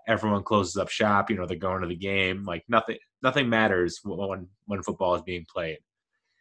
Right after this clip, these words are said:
And it's just, it's a really cool cultural deep dive into this part of Texas. And, like, I think this happens kind of in, uh, like, there's parts of Louisiana, there's parts of Mississippi. There's these, like,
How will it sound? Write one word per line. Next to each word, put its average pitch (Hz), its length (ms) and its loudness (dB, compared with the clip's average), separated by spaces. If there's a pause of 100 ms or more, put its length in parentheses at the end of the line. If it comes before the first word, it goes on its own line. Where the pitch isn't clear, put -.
(160)
And 117 80 -2
it's 131 160 -4
just, - 420 -4
it's 117 160 0
a 117 60 6
really 135 340 2
cool 127 320 4
cultural 110 540 2
deep 107 240 2
dive 85 320 0
into 90 180 -6
this 90 440 -4 (140)
part 95 220 4
of 87 140 -2
Texas. 101 680 0
And, 90 120 -6
like, 85 180 -2 (320)
I - 40 -2
think 233 260 0 (200)
this - 140 -4
happens 143 440 2
kind 110 160 0
of 95 100 -2
in, 95 200 -2
uh, 87 300 0
like, 82 180 -6 (240)
there's 107 140 -2
parts 120 200 4
of 104 60 2
Louisiana, 113 880 4
there's 98 160 0
parts 101 320 0
of 92 80 -6
Mississippi. 107 840 2 (400)
There's 104 180 2
these, 101 220 4
like, 92 240 0